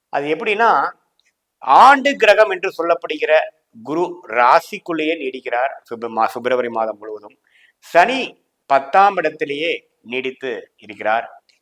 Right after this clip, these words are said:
அவரும் எந்த விதத்திலையும் மாற்றம் இல்லை. பத்தாம் இடத்தில் சனி இருந்து அதிக உழைப்பு, உழைப்பு, முன்னேற்றம், தொழில், வேலை அப்படிங்கிற விஷயத்தை, ம், ஆ, ரிஷபராசிக்காரர்களுக்கு கடந்த ரெண்டு வருஷமாக கொடுக்க போகிறார். இன்னுமே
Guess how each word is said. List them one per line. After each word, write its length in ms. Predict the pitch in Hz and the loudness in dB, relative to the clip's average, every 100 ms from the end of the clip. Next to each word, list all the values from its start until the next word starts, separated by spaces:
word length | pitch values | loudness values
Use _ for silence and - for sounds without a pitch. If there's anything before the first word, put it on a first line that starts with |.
| _ | _
அவரும் 280 | 110 123 147 | -4 -4 -4
எந்த 160 | 131 123 | -8 -8
விதத்திலையும் 320 | 120 120 120 | -8 -8 -6
மாற்றம் 340 | 107 107 110 | -6 -6 -10
இல்லை. 220 | 101 107 107 | -12 -12 -6
பத்தாம் 300 | 117 143 131 | -6 -4 -4
இடத்தில் 240 | 131 123 | -6 -10
சனி 240 | 110 123 127 | -8 -8 -8
இருந்து 460 | 120 127 147 117 | -10 -12 -10 -8
அதிக 420 | 104 117 175 175 175 | -8 -8 -6 -2 -2
உழைப்பு, 840 | 135 123 147 160 - 160 165 151 | -4 -4 -4 -4 -6 -8 -6 -6
உழைப்பு, 640 | 123 135 139 147 143 143 131 | -10 -12 -14 -8 -8 -8 -14
முன்னேற்றம், 680 | 117 139 135 - 131 131 _ _ _ _ | -14 -10 -10 -10 -12 -12 _ _ _ _
தொழில், 480 | - 135 151 147 123 | -8 -6 -4 -8 -10
வேலை 460 | 101 127 139 135 - 113 | -4 -2 -2 -6 -14 -14
அப்படிங்கிற 280 | 123 117 | -10 -10
விஷயத்தை, 580 | 113 - 131 135 107 - _ _ _ _ | -12 -14 -10 -8 -8 -14 _ _ _ _
ம், 220 | 101 92 | -20 -12
ஆ, 400 | 101 98 95 92 | -10 -8 -6 -8
ரிஷபராசிக்காரர்களுக்கு 1120 | 90 95 113 156 147 139 135 123 120 120 127 | -10 -14 -10 -4 -2 -2 -4 -6 -4 -6 -10
கடந்த 280 | 123 120 120 | -8 -6 -6
ரெண்டு 220 | 110 120 | -10 -8
வருஷமாக 400 | 123 120 123 123 | -10 -6 -6 -6
கொடுக்க 260 | 120 117 117 | -8 -18 -14
போகிறார். 600 | 117 113 117 135 156 - 143 | -14 -10 -4 -4 -4 -10 -16
இன்னுமே 300 | 151 147 | -12 -10